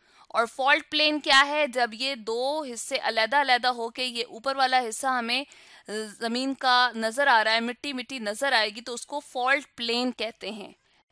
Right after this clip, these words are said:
ये जो हाइपोसेंटर है, यहीं से अर्थक्वेक की वेव्स जो हैं वो प्रोड्यूस होती हैं और ये वेव्स सतह तक जो है वो आती चली जाती हैं और ये वेव्स जो है या शॉ-, हम कहते हैं कि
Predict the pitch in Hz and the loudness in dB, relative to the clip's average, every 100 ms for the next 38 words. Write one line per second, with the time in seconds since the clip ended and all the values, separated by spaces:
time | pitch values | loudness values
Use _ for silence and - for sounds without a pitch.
0 | _ 214 285 311 320 269 247 285 370 339 | _ -4 -4 0 2 6 4 4 -4 0
1 | 277 262 262 277 294 220 226 285 330 339 | 0 0 0 0 0 -2 -4 -2 -4 -4
2 | 311 - 254 285 - 294 277 - 294 220 | -2 2 2 2 -2 -6 -4 -6 -10 -8
3 | 214 254 247 - 254 254 240 247 240 233 | -6 -6 -6 -8 -4 -2 -4 -6 -10 -12
4 | 208 220 285 - 269 247 269 277 247 214 | -14 -12 -10 -6 -6 -6 -6 -6 -4 -4
5 | 208 247 269 220 214 254 269 - 233 247 | -4 -4 -6 -4 -4 -4 -6 -6 0 2
6 | 262 - 233 - 240 247 226 226 294 - | 2 2 -2 -2 -8 -6 -6 -4 -6 -6
7 | - - - - 226 240 277 277 240 233 | -20 -20 -6 6 6 6 -2 -2 -4 0
8 | 226 202 233 233 240 233 208 208 240 247 | 0 0 -2 -4 -2 -4 -6 -8 -6 -6
9 | 208 226 262 240 - 262 247 226 226 - | -6 -6 -6 -8 -8 -6 -4 -4 -6 -10
10 | 208 220 214 208 208 - 226 202 220 220 | -6 -2 -2 -4 -10 -6 -4 -4 -4 -6
11 | 233 233 247 254 233 240 262 277 | -4 -4 -4 -4 -4 -6 -6 -8